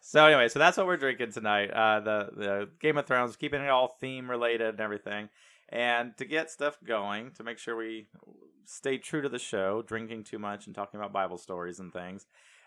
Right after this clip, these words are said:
uh, we are gonna play a quick game. Is it the Bible or is it Game of Thrones? And I've got quotes here and if you correctly identify the quote as if it's from the Bible or from Game of Thrones,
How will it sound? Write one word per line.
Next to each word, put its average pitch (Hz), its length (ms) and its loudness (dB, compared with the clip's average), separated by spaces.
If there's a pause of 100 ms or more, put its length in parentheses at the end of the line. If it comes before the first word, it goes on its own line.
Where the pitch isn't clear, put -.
(120)
uh, 101 260 -2
we 123 160 -4
are 131 120 0
gonna 127 200 -2
play 117 260 0
a 110 60 -2
quick 151 260 -8
game. 98 360 -6 (320)
Is 104 180 -2
it 110 100 -4
the 123 60 -8
Bible 147 520 4
or 113 120 0
is 113 120 -2
it 110 120 -8
Game 113 160 -6
of 110 100 -6
Thrones? 92 520 -8 (180)
And 98 320 -6
I've 101 240 -6
got 107 420 2
quotes - 380 -2
here 101 400 -2 (460)
and 107 560 -4
if 110 440 -4 (180)
you 110 200 -6
correctly 147 580 0
identify 104 840 0 (320)
the - 60 -20
quote 90 560 -4
as 101 220 -4
if 98 140 -10
it's 101 120 -14
from 120 140 -8
the 131 60 -10
Bible 113 320 2
or 104 340 -4
from 107 260 -6
Game 104 180 -6
of 123 120 -10
Thrones, 90 460 -4